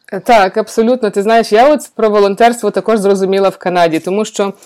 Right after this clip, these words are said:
я виростала ніби в, в, можна сказати, при кінці Радянського Союзу. І для мене бути лідером чи,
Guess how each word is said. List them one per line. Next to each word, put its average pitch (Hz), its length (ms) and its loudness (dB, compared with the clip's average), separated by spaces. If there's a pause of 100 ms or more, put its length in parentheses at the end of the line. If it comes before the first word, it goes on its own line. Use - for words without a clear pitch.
(320)
я 196 320 4
виростала 202 800 4
ніби 170 360 0
в, 147 80 -8 (320)
в, 151 340 -2
можна 175 320 -2
сказати, 170 420 -2
при 170 140 -2
кінці 175 380 -2
Радянського 170 560 0
Союзу. 165 600 -2 (380)
І 180 80 2
для 190 180 2
мене 226 300 4
бути 220 280 2
лідером 202 500 2
чи, 175 460 2